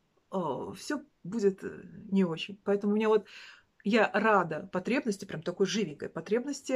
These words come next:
э, пока простых, э, натуральных букетиков, э, сосновых. Я уверена, что чем дальше, тем больше. И зная, что я попаду,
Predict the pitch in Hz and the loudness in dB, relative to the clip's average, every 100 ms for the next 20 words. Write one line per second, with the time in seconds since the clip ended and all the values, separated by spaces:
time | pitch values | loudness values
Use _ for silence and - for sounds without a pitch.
0 | 247 - - - 196 - 180 185 220 240 | -2 -2 -8 -14 -16 -10 -6 -2 -2 -2
1 | 160 160 - 220 - - - - - - | -6 -8 -4 -4 -4 -12 -18 -16 -16 -18
2 | 240 190 180 175 190 202 202 196 - 190 | -6 -4 -2 2 4 4 2 -2 -8 -4
3 | - 175 - 165 - 185 165 - - 175 | 0 0 0 -12 -12 -8 -8 -10 -10 -8
4 | 175 160 170 - - - - _ - _ | -8 -8 -8 -10 -16 -14 -16 _ -20 _
5 | - 196 - - 196 190 185 190 165 165 | -16 -16 -12 -2 2 4 6 4 4 -4
6 | - 160 - 196 - - 185 165 165 - | -4 -4 -4 -8 -12 -4 -2 -2 -4 -4
7 | - 175 170 262 311 - 285 - - - | -4 -2 0 2 2 0 0 -4 -12 -2
8 | 208 196 196 190 196 165 - 180 175 175 | 4 4 4 4 4 4 0 -2 -2 0
9 | 180 185 175 160 - - | 2 4 2 0 -6 -16